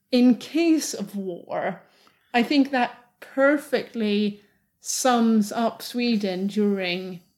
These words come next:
the Cold War. Our position between the East and West and being non-aligned, we're not a member of nato, for example,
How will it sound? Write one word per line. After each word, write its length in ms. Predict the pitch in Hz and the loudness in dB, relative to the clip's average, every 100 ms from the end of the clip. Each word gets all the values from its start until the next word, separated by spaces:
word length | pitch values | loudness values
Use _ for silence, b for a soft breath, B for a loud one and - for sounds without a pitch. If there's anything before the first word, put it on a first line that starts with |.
| - | -4
the 120 | 214 | -4
Cold 360 | 208 214 196 | 0 -2 -2
War. 500 | 202 185 170 104 - - | -4 -6 -4 -6 -6 -8
Our 180 | 220 214 | -2 0
position 800 | 208 208 - 233 - 226 208 208 | 0 -4 -2 -2 -2 0 2 0
between 800 | 202 196 - 220 202 196 196 190 - | 0 -6 -6 -4 -4 -4 -8 -12 -4
the 140 | 214 | -2
East 340 | 220 220 202 214 | 0 -2 -2 -2
and 120 | 202 | -2
West 520 | 196 190 185 - - | 0 -4 -6 -14 -12
and 160 | 214 190 | -10 -6
being 420 | 190 190 190 196 | -6 -6 -6 -2
non-aligned, 1040 | 220 220 220 208 196 196 196 196 202 202 202 - | 0 2 2 0 -4 -6 -8 -6 -2 -4 -6 -10
we're 180 | 208 | -2
not 200 | 208 208 | 0 0
a 40 | 208 | 0
member 280 | 202 196 196 | -2 -2 -4
of 60 | |
nato, 500 | 202 196 190 202 196 | -4 -4 -6 -10 -10
for 180 | 190 196 | -10 -12
example, 800 | 196 202 190 190 190 196 196 190 | -12 -10 -10 -12 -14 -10 -10 -12